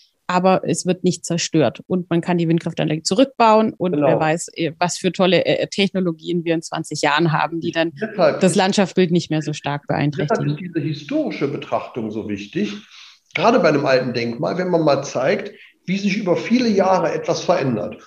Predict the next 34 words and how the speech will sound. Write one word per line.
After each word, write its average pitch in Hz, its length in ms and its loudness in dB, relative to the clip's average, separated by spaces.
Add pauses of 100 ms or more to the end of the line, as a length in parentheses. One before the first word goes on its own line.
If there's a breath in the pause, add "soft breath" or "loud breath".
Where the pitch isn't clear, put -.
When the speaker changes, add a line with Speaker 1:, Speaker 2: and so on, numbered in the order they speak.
(160 loud breath)
Speaker 2:
Und 165 160 2
viele 170 420 2
Jahre, 196 500 2
beim 139 160 2
Historiker 151 580 0
fängt 151 260 -2
viele 196 220 0
Jahre 165 220 2
mit 147 180 -4
fünfzig 202 440 -4
Jahren 135 320 -4
an. - 380 -2 (340)
Das 139 120 -2
ist 170 100 2
Speaker 1:
Mhm. - 20 2
Speaker 2:
sozusagen 156 520 0
die 143 80 0
kleinste 175 480 0
denkbare 139 580 0
Einheit. 139 380 -4 (220 loud breath)
Da 139 60 -4
sind 175 160 -6
die 185 80 -2
Anlagen 156 280 -4
schon 135 160 -4
dreimal 139 440 -2
weg. - 280 -16 (800)
Also 151 160 2
Sie 160 80 0
sehen, 220 220 2
dass 156 180 0
dieser, 147 500 0
dass 143 220 -2
dieses, 139 640 -8